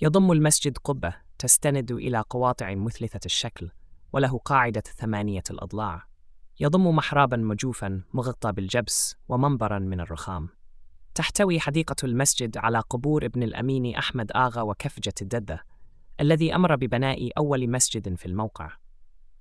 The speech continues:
بجوار باب الساحة الرئيسية يوجد نافورة من الرخام وسبيل أنيق خلفه. تشتهر الكلية بمدرستها ذات الشكل الثماني الأضلاع المغطاة بقبة، التي تنير عبر اثني عشرة نافذة.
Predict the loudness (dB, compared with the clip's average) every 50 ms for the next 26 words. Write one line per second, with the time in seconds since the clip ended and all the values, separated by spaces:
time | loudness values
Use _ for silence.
0 | -18 -4 -2 2 4 6 8 8 8 6 6 6 4 4 6 6 6 6 8 8
1 | 6 4 2 -4 -6 -4 -4 -4 -4 0 0 0 0 0 0 -2 -4 -4 -6 -8
2 | -12 -20 -20 -20 -6 -2 0 2 2 2 2 2 2 2 2 0 0 -2 0 0
3 | 0 0 -2 -4 -2 -2 -2 -2 -2 -2 -4 -6 -4 -2 -2 -2 -2 -2 -4 -6
4 | -8 -12 -18 -20 -20 -20 -8 2 4 4 4 4 4 2 2 2 0 -2 -2 -2
5 | -2 -2 -4 -6 -8 -6 -6 -6 -6 -6 -8 -10 -12 -12 -16 -20 -20 -20 -20 -20
6 | -20 -20 -12 -4 2 2 4 6 6 6 6 6 4 2 2 0 0 2 2 2
7 | 2 2 0 0 -2 0 0 0 0 0 0 0 0 0 0 -2 -2 -2 -4 -4
8 | -4 -2 -2 -2 -2 0 0 0 0 0 -2 -4 -6 -8 -8 -6 -4 -2 0 0
9 | 0 0 -2 -2 -4 -6 -6 -8 -6 -6 -4 -2 0 0 2 2 0 -2 -4 -8
10 | -16 -20 -12 -6 -4 -2 0 0 -2 -4 -4 -2 -2 -2 -2 -4 -6 -8 -6 -4
11 | -4 -4 -4 -6 -8 -10 -16 -20 -20 -20 -20 -20 -20 -20 -6 -2 2 2 2 2
12 | 2 -2 0 2 2 4 4 4 4 2 2 0 0 0 -2 -2 -2 -4 -4 -6
13 | -6 -6 -6 -4 -4 -2 -4 -2 -4 -4 -6 -4 -4 -4 -4 -4 -6 -8 -10 -10
14 | -10 -14 -14